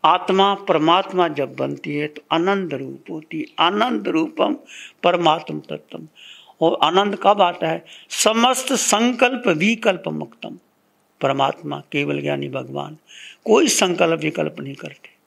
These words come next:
सदैव अपने स्वभाव में स्थित रहते,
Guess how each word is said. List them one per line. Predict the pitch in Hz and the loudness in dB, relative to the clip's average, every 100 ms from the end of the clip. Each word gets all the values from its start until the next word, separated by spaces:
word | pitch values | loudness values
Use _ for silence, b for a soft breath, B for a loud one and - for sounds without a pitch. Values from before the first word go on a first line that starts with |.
| _ B B B B B | _ B B B B B
सदैव | - 185 214 247 269 | 0 4 4 4 0
अपने | - - 254 - 240 254 277 | 2 2 0 0 0 2 0
स्वभाव | - 180 156 160 190 202 208 | 0 2 4 4 4 0 -2
में | 202 196 | -2 -4
स्थित | - 185 180 | -4 -8 -6
रहते, | 165 151 - | -8 -10 -16